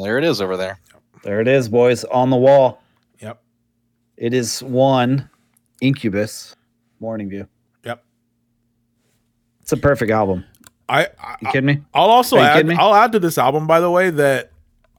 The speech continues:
Speaker 3: I always liked the Wish You Were Here song, but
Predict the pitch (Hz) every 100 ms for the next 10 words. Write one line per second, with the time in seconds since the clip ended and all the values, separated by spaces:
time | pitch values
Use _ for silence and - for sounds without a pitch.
0 | - 135 202 214 196 120 123 135 - 135
1 | 139 139 139 143 143 131 139 151 156 196
2 | - _ _ _ _ _ _ _ _ _
3 | _ _ _ _ _ - 110 143 135 -